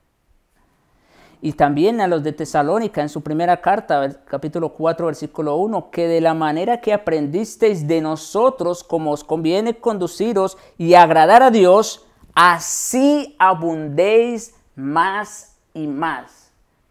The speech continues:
¿En dónde deben estar enfocados? ¿Hacia dónde deben estar dirigidos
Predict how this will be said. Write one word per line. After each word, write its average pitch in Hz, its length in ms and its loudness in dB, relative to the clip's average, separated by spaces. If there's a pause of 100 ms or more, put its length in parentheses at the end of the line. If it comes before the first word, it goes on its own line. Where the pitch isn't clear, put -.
(560)
¿En 156 180 -4
dónde 269 240 2
deben 254 280 8
estar 208 280 4
enfocados? 185 600 4
¿Hacia 196 220 4
dónde 262 180 -2
deben 262 280 4
estar 214 320 2
dirigidos 233 720 0